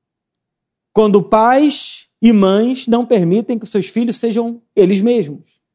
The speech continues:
São dois em um. E isso vai desfragmentando a criança.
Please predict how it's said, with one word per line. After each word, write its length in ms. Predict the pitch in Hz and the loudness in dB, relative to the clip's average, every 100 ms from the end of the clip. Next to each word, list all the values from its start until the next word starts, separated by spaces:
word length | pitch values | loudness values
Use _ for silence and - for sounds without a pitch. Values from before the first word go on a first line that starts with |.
| _ _ _ _ _ | _ _ _ _ _
São 300 | - 226 175 | -6 -4 0
dois 280 | 208 220 | 0 0
em 100 | 233 | -4
um. 200 | 208 165 127 _ _ _ _ _ _ _ _ _ _ _ _ _ - | -6 -6 -10 _ _ _ _ _ _ _ _ _ _ _ _ _ 0
E 100 | 214 | 2
isso 180 | 226 214 | 2 0
vai 160 | 220 | 0
desfragmentando 800 | 190 - 233 208 214 202 180 196 | -2 -4 -4 -2 -2 -2 -4 -6
a 40 | 196 | -6
criança. 520 | 208 165 151 - | -8 -8 -12 -18